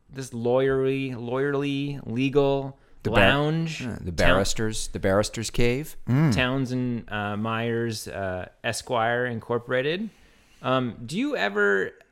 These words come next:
Speaker 1: in your day-to-day work, Townsend, find yourself saying, "You want the truth? You can't handle the truth"?
Speaker 2: No.
Speaker 1: 'Cause, I mean, you actually, you're usually never on,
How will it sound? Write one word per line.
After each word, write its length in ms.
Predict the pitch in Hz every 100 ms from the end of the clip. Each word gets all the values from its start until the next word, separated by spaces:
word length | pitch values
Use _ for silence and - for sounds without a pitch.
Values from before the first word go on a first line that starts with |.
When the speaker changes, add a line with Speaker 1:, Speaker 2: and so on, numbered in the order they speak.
| _ _ _ _ _ _ -
Speaker 1:
in 220 | - 160
your 220 | 151 147 127
day-to-day 500 | 127 127 120 123 117
work, 260 | 113 117
Townsend, 460 | - 107 113 110 101
find 300 | 101 98 107
yourself 400 | 104 - 101 101
saying, 460 | - 101 98 95 98 - - - - _ _ _ _
"You 200 | 135 120
want 240 | 170 -
the 60 | -
truth? 420 | - 123 135 135 - - - - _ -
You 120 | 220
can't 300 | 208 208 185
handle 340 | 202 214 214
the 100 | 180
truth"? 580 | 165 202 208 196 139 - -
Speaker 2:
No. 480 | - 113 110 87 82 - - - - -
Speaker 1:
'Cause, 140 | 143
I 60 | 147
mean, 180 | 135 123
you 160 | 117
actually, 480 | 117 110 - 104 95 -
you're 160 | 107 113
usually 320 | 117 117 110 101
never 320 | 101 98 95
on, 300 | 90 87